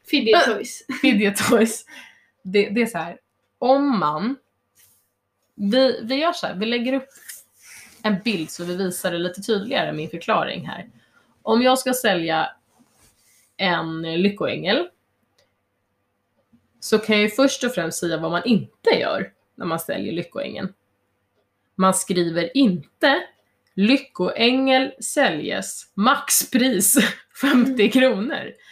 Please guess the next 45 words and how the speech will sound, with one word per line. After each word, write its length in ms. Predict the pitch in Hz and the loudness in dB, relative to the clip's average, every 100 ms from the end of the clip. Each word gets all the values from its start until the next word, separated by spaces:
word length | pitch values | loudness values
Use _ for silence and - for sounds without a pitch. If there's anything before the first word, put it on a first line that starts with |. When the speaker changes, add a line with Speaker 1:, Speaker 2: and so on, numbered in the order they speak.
| - - _ | -20 -20 _
Speaker 2:
Utan 380 | 214 214 208 220 _ _ _ - | -4 0 -2 -4 _ _ _ -2
man 160 | 202 196 | 0 0
vill 80 | 202 | -2
ju 80 | |
självklart 500 | 214 233 185 - 214 | -2 -2 -2 -6 -4
ha 120 | 254 196 | -2 -4
så 120 | 185 | -4
mycket 300 | 190 175 - | -8 -10 -12
pengar 280 | 165 156 156 | -10 -10 -10
som 240 | 165 175 | -10 -6
möjligt. 480 | 190 175 247 - - - _ _ _ _ _ _ _ _ _ | -6 -6 -8 -10 -12 -20 _ _ _ _ _ _ _ _ _
Om 120 | 196 | -2
man 100 | 190 | -2
skriver 380 | 190 208 190 190 | -2 -2 0 0
maxpris 920 | 202 254 - - - - 320 381 - | 0 0 -4 -12 -12 -4 0 0 0
på 60 | - | -2
någonting, 520 | 170 143 - - - - _ _ _ | -2 -4 -10 -10 -12 -18 _ _ _
då 100 | 202 | -2
hindrar 540 | 196 277 196 185 233 330 | 0 0 0 -2 -2 -2
ju 120 | 240 | -2
det. 220 | 151 - | -4 -6
Du 80 | 190 | -6
kanske 260 | 196 226 294 - 202 | -2 -2 -4 -12 -6
är 180 | 208 311 | -2 -2
en 80 | |
person 320 | 349 - 175 160 | -2 -4 -6 -6
som 160 | 170 | -6
vill 100 | 170 | -6
köpa 380 | - 156 - 262 | -4 -6 -4 -4
den 180 | 320 165 | -2 -4
där 160 | 147 | -4
ängen 460 | 151 170 156 156 160 | -6 -6 -8 -8 -8
för 140 | 165 | -8
sjuttio 400 | 170 175 - 349 | -6 -6 -4 -4
kronor. 320 | 330 - - - - _ _ _ _ _ _ | -2 -6 -8 -14 -16 _ _ _ _ _ _
"Ah, 240 | - 170 190 | 0 0 2
nej, 240 | 190 180 | 0 0
nej, 160 | 180 160 - | 0 -2 -4
så 160 | - 220 | -2 2
mycket 340 | 220 220 202 | 2 0 0
pengar 320 | 214 202 196 | 2 4 2
vill 160 | 196 190 | 2 2
jag 140 | 185 | 2
inte 200 | 175 175 | 0 0
ha. 400 | 165 156 160 - | 0 0 -4 -8